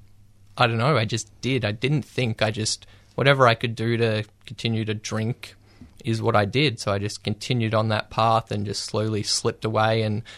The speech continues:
there was car accidents and people getting killed and arrested around me. And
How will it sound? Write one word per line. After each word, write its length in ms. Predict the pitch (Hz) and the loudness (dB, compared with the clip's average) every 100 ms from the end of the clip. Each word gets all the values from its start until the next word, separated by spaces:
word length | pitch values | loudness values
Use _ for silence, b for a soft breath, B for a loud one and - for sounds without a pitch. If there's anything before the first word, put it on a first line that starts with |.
| B | B
there 140 | - 107 | 0 2
was 160 | 110 | 0
car 360 | - - 107 107 | 0 4 6 6
accidents 800 | 107 - - 113 104 107 - 110 | 2 0 -4 -2 -2 -4 -6 -4
and 320 | 104 101 104 B B B - | -2 -4 -6 B B B -2
people 260 | 113 110 | -2 0
getting 480 | 107 104 104 101 101 - - | -2 0 -2 -2 -6 -10 -16
killed 420 | - 123 110 113 107 | 0 2 2 2 -2
and 80 | |
arrested 500 | 101 107 110 - 110 | -2 -2 -2 -2 -2
around 420 | 110 107 107 110 113 | 0 0 2 2 2
me. 260 | 113 113 | 2 0
And 280 | 107 101 | -2 -2